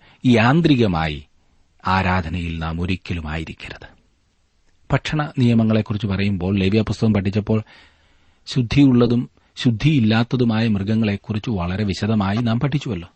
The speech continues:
തന്റെ ജനത്തിന് ദൈവം കൊടുത്ത ആഹാരക്രമം വെറും മതപരമായ ആചാരം മാത്രമായിരുന്നില്ല. അവ ആചരിക്കുന്നത് ശാരീരികമായ പ്രയോജനത്തിനും കാരണമായിരുന്നു. ഇത് നൂറ്റാണ്ടുകളായി പരിശോധനയ്ക്ക് വിധേയമായിട്ടുള്ള കാര്യമാണ്.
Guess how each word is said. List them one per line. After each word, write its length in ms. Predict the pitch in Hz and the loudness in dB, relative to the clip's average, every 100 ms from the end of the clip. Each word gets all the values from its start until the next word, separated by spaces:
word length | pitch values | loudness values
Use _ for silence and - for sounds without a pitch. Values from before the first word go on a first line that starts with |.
| - 101 | -10 -6
തന്റെ 140 | 98 | -4
ജനത്തിന് 480 | 92 92 95 104 92 | -2 -2 -2 -2 -2
ദൈവം 300 | 90 95 98 | 0 -2 -2
കൊടുത്ത 340 | 85 90 - | -4 -6 -4
ആഹാരക്രമം 920 | 85 80 87 92 95 - 90 92 92 | -6 -4 -6 -6 -8 -8 -8 -6 -6
വെറും 320 | 85 87 98 85 | -6 -4 -4 -4
മതപരമായ 680 | 82 98 117 117 110 104 | -4 0 2 2 0 -2
ആചാരം 440 | 90 85 95 95 92 | -4 -6 -4 -4 -4
മാത്രമായിരുന്നില്ല. 920 | 85 90 92 80 82 90 85 78 - _ _ _ _ _ _ _ _ - | -6 -8 -8 -6 -6 -8 -10 -12 -18 _ _ _ _ _ _ _ _ -6
അവ 200 | 104 101 - | -2 -2 -2
ആചരിക്കുന്നത് 680 | 104 110 160 135 - 90 87 | -2 0 0 -2 -4 -6 -6
ശാരീരികമായ 800 | 85 92 98 139 143 139 127 117 | -8 -6 0 0 2 0 -2 -2
പ്രയോജനത്തിനും 960 | 117 - 90 92 113 113 110 - 110 110 | -4 -4 0 2 4 4 0 -4 -6 -4
കാരണമായിരുന്നു. 640 | 160 160 82 - - 95 101 | -6 -6 -6 -8 -10 -10 -2
ഇത് 160 | 139 156 - - - | 0 0 -2 -8 0
നൂറ്റാണ്ടുകളായി 920 | 156 180 190 185 180 175 170 175 175 - | 2 4 2 4 4 4 4 4 2 0
പരിശോധനയ്ക്ക് 760 | 110 120 123 127 135 131 143 | 0 -2 -2 -2 -2 -2 -2
വിധേയമായിട്ടുള്ള 880 | 113 95 95 107 110 92 90 90 87 | -2 0 0 2 2 0 -2 -4 -4
കാര്യമാണ്. 420 | 80 78 - | -4 -6 -14